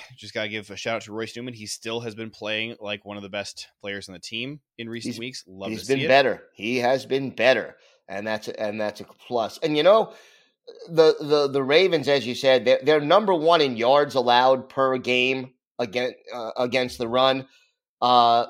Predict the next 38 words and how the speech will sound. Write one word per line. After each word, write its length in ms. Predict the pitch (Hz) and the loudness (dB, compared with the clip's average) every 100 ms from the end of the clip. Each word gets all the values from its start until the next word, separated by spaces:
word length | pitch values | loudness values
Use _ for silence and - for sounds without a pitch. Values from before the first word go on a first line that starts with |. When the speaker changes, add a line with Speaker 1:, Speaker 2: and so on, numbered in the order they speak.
| 127 | 0
Speaker 2:
but 220 | 135 - _ | -2 -2 _
their 160 | 147 | 0
pass 380 | 143 143 139 131 | 2 4 4 4
defense 500 | 135 127 135 123 113 | -4 -4 -2 -2 -2
is 140 | 120 95 | -10 -2
vulnerable. 500 | 123 127 117 117 123 | 0 2 0 0 0
And 280 | 143 143 - _ - | -2 -4 -12 _ 2
I 100 | 214 | 4
wanna 220 | 277 285 | 6 4
point 360 | 220 151 131 | 2 2 4
out, 320 | 127 123 104 123 | 4 4 2 -2
you 100 | 123 | 0
know, 220 | 120 113 | 2 0
we're 180 | 110 143 | 0 -2
gonna 160 | 143 | -2
be 140 | 127 123 | -2 -4
facing 560 | 135 143 135 127 113 - _ _ _ | -4 -4 0 0 0 -6 _ _ _
a 40 | 139 | -6
player 440 | - 151 156 151 | 0 4 6 6
that 120 | 131 | 4
a 40 | 110 | 2
lot 800 | 104 110 127 139 151 151 156 151 | 0 4 10 12 12 10 8 6
of 140 | 139 | 2
people 340 | 147 147 135 | -2 -2 -2
wanted 300 | 131 139 135 | 2 2 0
the 40 | 123 | 0
Packers 440 | 135 131 127 123 | 2 2 2 -8
to 120 | - | -12
draft 400 | 104 120 127 123 | -2 2 2 0
a 40 | - | -2
couple 280 | 135 - 113 | -2 -2 -2
of 60 | |
years 260 | 120 151 123 | -2 -2 -4
ago, 220 | 110 101 | -2 -4
Patrick 480 | - 123 120 120 98 | 2 2 2 -4 -12
Speaker 1:
Oh, 60 | - | -6
yeah. 60 | |
Speaker 2:
Queen, 400 | 160 147 131 117 | -2 0 -2 -4